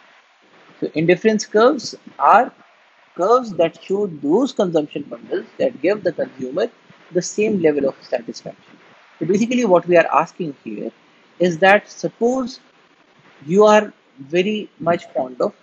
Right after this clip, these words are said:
sweet things. So you are, you are much fond of lassi and you do not like samosas that much. Now,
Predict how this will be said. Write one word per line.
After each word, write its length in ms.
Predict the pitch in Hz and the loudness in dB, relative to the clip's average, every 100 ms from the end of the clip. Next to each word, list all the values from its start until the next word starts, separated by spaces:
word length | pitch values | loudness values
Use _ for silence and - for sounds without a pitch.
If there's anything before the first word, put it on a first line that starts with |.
| _ | _
sweet 320 | - 180 160 _ | -4 -4 -4 _
things. 360 | 254 - - _ _ | -16 -16 -20 _ _
So 100 | - | -4
you 60 | 151 | -2
are, 60 | 151 | -2
you 220 | 151 165 | 2 2
are 80 | 160 | 2
much 300 | 170 214 - | 0 -2 -2
fond 320 | 170 139 147 | -4 -2 0
of 180 | 226 - _ _ _ _ 151 | -2 -4 _ _ _ _ -2
lassi 420 | 147 - 110 98 _ _ _ _ _ _ _ - | -2 -2 -12 -14 _ _ _ _ _ _ _ 0
and 160 | 175 | 0
you 140 | 185 190 | 2 0
do 120 | 170 | 2
not 200 | 185 180 | 0 2
like 180 | 160 170 | 0 0
samosas 580 | 156 135 131 151 151 131 | -4 -4 0 0 0 -2
that 180 | 110 - 107 | -6 -6 -20
much. 140 | 104 _ - _ _ _ _ _ _ _ _ _ _ _ | -20 _ -20 _ _ _ _ _ _ _ _ _ _ _
Now, 280 | 202 233 | 2 2